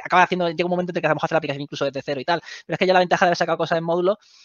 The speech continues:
te puede dar una ventaja en términos de build time. Simplemente, eh, aunque no lo consigas tener algo perfecto, eh, tiemp-, módulos que compilan en paralelo, mm, a lo mejor si tu empresa tiene cincuenta ingenieros, pues está ahorrando un montón de tiempo que son, al final se pueden repercutir en miles de, o decenas de miles o más incluso de, de, de euros.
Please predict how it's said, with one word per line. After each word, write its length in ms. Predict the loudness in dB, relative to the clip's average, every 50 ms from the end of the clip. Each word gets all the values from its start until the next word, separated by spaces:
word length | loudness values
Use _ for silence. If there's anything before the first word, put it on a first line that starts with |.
| -20 -14 _
te 100 | -8 -4
puede 180 | -2 0 2 2
dar 100 | 2 0
una 260 | -2 -6 -8 -6 -6
ventaja 320 | -4 -2 -2 -2 -2 -2
en 60 | -4
términos 300 | -4 -4 -6 -4 -2 -2
de 60 | -2 -4
build 160 | -6 -4 0
time. 220 | 0 0 0 0 -6
Simplemente, 400 | -12 -10 -8 -8 -4 0 2 2
eh, 340 | 4 4 2 2 0 -2 -4
aunque 640 | -6 -8 -6 -4 -4 -2 -2 -4 -4 -4 -6 -8 -8
no 400 | -10 -10 -12 -12 -10 -6 -4 -2
lo 60 | -2
consigas 260 | 0 -2 -2 -2 -2
tener 140 | -2 -2 -2
algo 140 | -2 -2 -2
perfecto, 440 | -4 -4 -4 -6 -6 -4 -2 -4 -4 _ -10 -20 -20 -20 _ -6
eh, 640 | -2 0 2 2 2 2 2 2 0 -2 -4 -8 -16 _ -8
tiemp-, 160 | -8 -8 -8 -6 -6
módulos 240 | -4 -2 0 0
que 80 | -2 -2
compilan 240 | -2 -2 -2 -2 -2
en 60 | 0
paralelo, 440 | 2 2 4 4 4 2 2 2 0 0
mm, 300 | -6 -14 -18 -16 -12 -8
a 60 | -6
lo 60 | -6
mejor 160 | -6 -6 -8 -10
si 140 | -10 -12 -16
tu 80 | -16 -16
empresa 180 | -14 -12 -12
tiene 100 | -10 -10
cincuenta 240 | -10 -10 -10 -10 -8
ingenieros, 300 | -6 -6 -6 -6 -6 -6 -4
pues 120 | -4 -4
está 200 | -2 -2 -2 -2
ahorrando 300 | 0 -2 -2 -2 -4 -4
un 40 | -4
montón 120 | -4 -4 -4
de 40 | -4
tiempo 160 | -4 -2 -2
que 160 | -2 -2 -2
son, 180 | -4 -8 -10 -8
al 60 | -10
final 140 | -10 -12 -10
se 60 | -6
pueden 200 | -4 -4 -4 -4
repercutir 340 | -6 -8 -8 -10 -14 -10 -10
en 100 | -8 -6
miles 240 | -6 -4 -4 -4 -4
de, 240 | -4 -4 -4 -4
o 60 | -6 -6
decenas 240 | -4 -4 -2 -2
de 80 | -2 -2
miles 280 | -2 -2 -4 -4 -6 -8 _ _
o 120 | -10 -4
más 200 | -4 -4 -4 -6
incluso 320 | -10 -12 -10 -10 -6 -2
de, 340 | 0 2 2 2 0 -2 -4 _ _ -20 -20 -18 -16 -14 -14 -14 -14 -16 -12 -4
de, 600 | 0 2 4 4 4 4 2 0 -2 -4 -6 -8 -4
de 80 | -2
euros. 240 | -2 0 -2 -2 -6